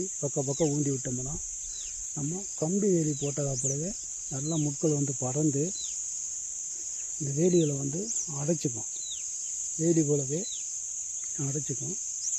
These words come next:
ஆமா, நம்ம சரியா வந்து அந்த க-, கிளையெல்லாம்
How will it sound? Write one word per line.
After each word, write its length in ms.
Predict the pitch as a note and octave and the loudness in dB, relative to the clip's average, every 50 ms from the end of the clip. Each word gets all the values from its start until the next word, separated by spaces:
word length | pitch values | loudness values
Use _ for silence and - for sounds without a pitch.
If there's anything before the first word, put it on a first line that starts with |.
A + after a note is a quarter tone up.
| - - - - - - - - - - - | 0 -2 -4 -4 -4 -4 -4 -4 -4 -4 -4
ஆமா, 300 | C3 B2+ B2+ B2+ C3 C3+ - - - - | -4 -4 -4 -4 -4 -4 -4 -4 -4 -4
நம்ம 280 | C#3 C#3+ D3 D3 D3 D3 C3+ - | -2 -2 0 0 0 -2 0 0
சரியா 240 | D#3 D3+ D#3+ D#3+ D#3 | 0 2 4 2 2
வந்து 260 | C#3 B2+ C3 C3+ C#3 D#3+ F#3 F3 | 2 0 -2 -2 -4 -4 -4 -4
அந்த 120 | D3 C#3 C3+ C3+ - | -4 -4 -4 -4 -4
க-, 340 | D3 C#3+ C#3 C#3 C#3 C#3 C3+ - | -4 -4 -4 -4 -4 -4 -4 -2
கிளையெல்லாம் 520 | - D3+ D3 C#3+ C#3 C3+ B2+ C3 D3+ F3+ | 0 0 0 0 0 -2 -2 -2 -4 -4